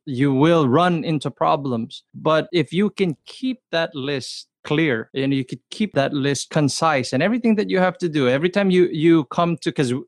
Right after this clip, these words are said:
we will come to conflicts. That's just how this life is. There's going to come a time where we're going to have to choose. But if we always remember our priority list, the choices that we make will help us moving forward all the time.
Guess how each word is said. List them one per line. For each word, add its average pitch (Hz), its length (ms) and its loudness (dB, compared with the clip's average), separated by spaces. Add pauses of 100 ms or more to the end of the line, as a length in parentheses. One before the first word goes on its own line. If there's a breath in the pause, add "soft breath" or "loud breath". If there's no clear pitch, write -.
we 139 320 0
will 180 400 4
come 160 200 -2
to 139 120 -6
conflicts. - 760 -4
That's 117 300 -8
just - 380 -6 (160)
how 123 240 -4
this 127 240 -4
life 135 240 -4
is. 151 320 -2
There's 117 200 -4
going 135 200 2
to 135 100 -2
come 147 220 0
a 143 40 -2
time 151 200 0
where 135 120 2
we're 131 140 -2
going 139 260 0
to 139 100 -6
have 135 240 -6
to 123 80 -16
choose. 131 460 -6 (100)
But 160 120 2
if 147 80 -6
we 175 80 4
always 214 300 4
remember 160 640 0
our 143 300 2
priority 131 640 0
list, - 540 -6
the 139 60 -2
choices 180 420 0
that 151 160 0
we 139 120 0
make 135 360 0
will 139 180 0
help 147 380 -2
us 139 200 -4 (200)
moving 127 400 4
forward 120 400 -2
all 110 160 -6
the 107 100 -10
time. - 320 -12